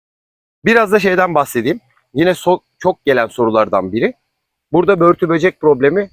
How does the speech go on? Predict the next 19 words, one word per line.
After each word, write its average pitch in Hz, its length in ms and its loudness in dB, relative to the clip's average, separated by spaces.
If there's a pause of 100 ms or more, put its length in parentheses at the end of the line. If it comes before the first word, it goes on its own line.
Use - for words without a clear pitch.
(140)
yok. 123 380 -2 (420)
Burada 156 240 2
sivrisinek 175 640 -2 (220)
yok 170 240 0
denecek 156 340 2
kadar 143 220 0
yok. 127 400 -2
Yine 131 180 0
Google 120 360 -2
yorumlarda 131 580 0 (200)
okuyabilirsiniz. 117 840 -4
Bana 120 160 -2
inanmıyorsanız 117 600 -6
kamp, 123 260 -6 (240)
kamp 131 240 -4
sahibi, 135 480 -2 (540)
e, 110 380 2
malını 127 540 0 (880)
övüyor 160 420 2